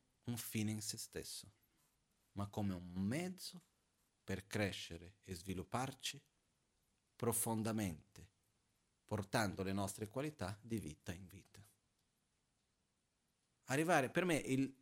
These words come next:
l'obiettivo minimo che dobbiamo porci in questa vita è di arrivare alla fine di questa vita una persona migliore di quella che è nata.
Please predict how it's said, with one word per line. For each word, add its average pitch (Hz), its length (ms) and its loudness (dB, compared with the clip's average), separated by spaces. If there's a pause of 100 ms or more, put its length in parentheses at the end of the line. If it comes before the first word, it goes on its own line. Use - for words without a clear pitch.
l'obiettivo 160 560 4
minimo 160 420 6
che 107 140 2
dobbiamo 110 340 2
porci 104 320 -2
in 95 140 -6
questa 101 260 -4
vita 95 400 -4 (840)
è 98 220 0
di 98 80 0
arrivare 127 380 8
alla 104 120 4
fine 127 240 0
di 113 100 4
questa 113 280 0
vita 147 440 -6
una 117 180 2
persona 117 400 2
migliore 101 420 2
di 98 100 2
quella 87 220 -2
che - 80 -10
è 85 40 -6
nata. 80 360 -12